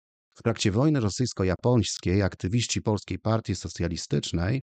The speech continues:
nawiązali nieformalne kontakty z przedstawicielami innych ugrupowań dążących do niepodległości, chcąc wykorzystać trudności rządów carskich. Wysłannicy P P S dotarli do stolicy Cesarstwa Japońskiego Tokio,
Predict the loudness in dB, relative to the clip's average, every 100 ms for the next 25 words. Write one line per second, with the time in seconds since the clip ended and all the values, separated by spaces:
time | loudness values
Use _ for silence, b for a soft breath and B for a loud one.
0 | -4 0 2 2 2 2 2 2 2 2
1 | 2 0 -2 -2 -2 -4 -4 -6 -2 -2
2 | -2 0 2 4 4 4 4 4 0 -2
3 | 0 -2 0 0 0 -4 -6 0 2 2
4 | 2 0 -2 0 0 0 0 0 0 -2
5 | -4 -6 -6 -6 _ -14 -2 0 2 0
6 | -6 -16 -10 -2 0 0 0 -2 -2 -4
7 | -2 -6 -14 -8 -2 0 0 0 -2 0
8 | 0 0 -2 -2 0 -2 -8 -12 -16 -20
9 | _ _ _ _ _ -6 -4 0 2 2
10 | 2 0 -2 -2 -2 -4 -8 -12 -18 _
11 | -4 -2 0 2 2 0 -2 -2 -2 -2
12 | -4 -6 -4 -2 -2 -2 -4 -2 -2 -4
13 | -2 0 0 -2 -4 -4 -4